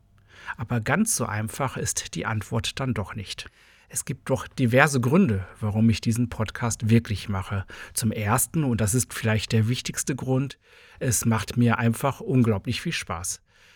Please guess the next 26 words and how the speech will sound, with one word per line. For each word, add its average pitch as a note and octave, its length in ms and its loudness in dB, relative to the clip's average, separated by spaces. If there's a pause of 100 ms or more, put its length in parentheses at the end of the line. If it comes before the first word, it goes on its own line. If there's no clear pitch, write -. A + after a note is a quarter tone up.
(100)
Ich - 220 -4
habe A2+ 120 -2
hier A2 120 -2
keinen G#2+ 340 -2
Businessplan C3+ 600 2
recherchiert, B2 720 2
ich A2 220 -6
weiß A2 260 0
noch A2 180 2
nicht C3 220 -2
mal A2+ 320 2
exakt, - 440 -4
ob A2+ 140 -2
es G#2+ 100 0
andere B2+ 360 0
Podcasts - 640 -4
zum A#2 240 0
Thema A2+ 340 2
gibt. A2+ 260 -4 (480)
Es B2 160 2
ist A2+ 200 0
mir A#2 100 6
aber A2 140 4
auch A2+ 120 0
relativ A2+ 460 0
egal, A#2 460 0